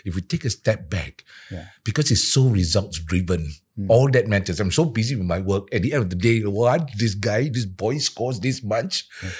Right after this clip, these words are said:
Speaker 1: Uh, so that becomes a worry because that takes into the future. That is gonna grow up to be like a useless, you know, the imagination strike it further.
Speaker 2: Mm. In fact, that's
Speaker 1: That,
Speaker 2: a, that's a
Speaker 1: that
Speaker 2: strange part.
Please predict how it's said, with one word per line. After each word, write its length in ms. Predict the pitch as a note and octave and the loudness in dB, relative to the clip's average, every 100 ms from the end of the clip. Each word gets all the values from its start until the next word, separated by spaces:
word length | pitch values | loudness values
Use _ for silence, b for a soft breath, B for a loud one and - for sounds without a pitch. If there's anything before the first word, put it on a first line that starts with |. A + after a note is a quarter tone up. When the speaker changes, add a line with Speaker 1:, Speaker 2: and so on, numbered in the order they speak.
| B | B
Speaker 1:
Uh, 160 | B2 B2+ | 6 6
so 260 | A2+ E3+ F3 | 6 6 8
that 200 | C#3 B2+ | 6 4
becomes 300 | A2+ B2 G2 | 4 4 4
a 40 | |
worry 320 | F#2+ G2+ B2 | 2 4 2
because 320 | F#3+ G#2+ A#2 G#2 | 0 0 0 2
that 240 | D3+ - | 0 2
takes 240 | C3+ - | -2 -2
into 180 | A#2 G2+ | -2 0
the 80 | G2+ | -2
future. 500 | - B2 C3 G2+ D3+ b b - | 2 2 2 -2 -4 b b 2
That 140 | E3 | 2
is 100 | C#4+ | 4
gonna 200 | E4+ C#4+ | 2 4
grow 180 | C#3+ E3+ | 6 6
up 120 | G3 | 6
to 80 | D3+ | 4
be 160 | C3+ C#3 | 4 6
like 200 | C3 A2 | 6 6
a 80 | |
useless, 580 | B2 F3+ D#4 - B2 B2+ | 6 6 6 2 0 2
you 60 | C#3+ | 4
know, 120 | F3 | 6
the 100 | B2+ | 6
imagination 640 | B2 C3+ C#3 D#3 C#3 D#3+ D#3 | 6 4 4 2 2 2 0
strike 360 | - - C3 A2 | -2 2 2 2
it 160 | C3 _ _ _ _ _ - | -10 _ _ _ _ _ -2
further. 360 | A#2+ A2+ A2 A2 B B | 2 4 4 2 B B
Speaker 2:
Mm. 100 | F3 | 2
In 60 | G#3+ | 4
fact, 180 | A3+ D3+ | 2 6
that's 180 | C#3 | 8
Speaker 1:
That, 140 | C3+ B2+ | 8 4
Speaker 2:
a, 20 | |
that's 160 | F#3 G#3 | 0 2
a 40 | |
Speaker 1:
that 100 | C3+ | 4
Speaker 2:
strange 260 | E3 D#3+ D3+ | 6 6 4
part. 160 | C3+ | 2